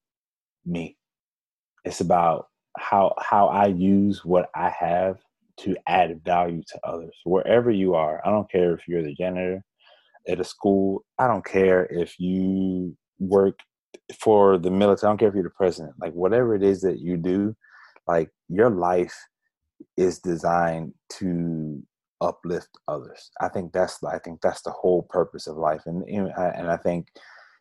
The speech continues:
especially as educators and, and as people who deal with people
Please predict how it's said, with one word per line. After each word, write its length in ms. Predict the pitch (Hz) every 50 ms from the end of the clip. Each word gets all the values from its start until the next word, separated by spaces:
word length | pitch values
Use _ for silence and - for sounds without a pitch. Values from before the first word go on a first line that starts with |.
| _ _
especially 600 | - 82 - - - 113 113 - 110 101 95 92 82
as 180 | 85 85 80 -
educators 680 | - 90 90 85 82 - - 82 82 78 78 80 78
and, 200 | 82 78 78 73 - -
and 120 | 80 82 82
as 120 | 80 76 - - -
people 320 | - 92 85 - 87 80 -
who 300 | 90 87 85 82 80 73 76
deal 200 | - 87 85 85
with 160 | 85 85 - _
people 440 | - - 92 80 - - - - -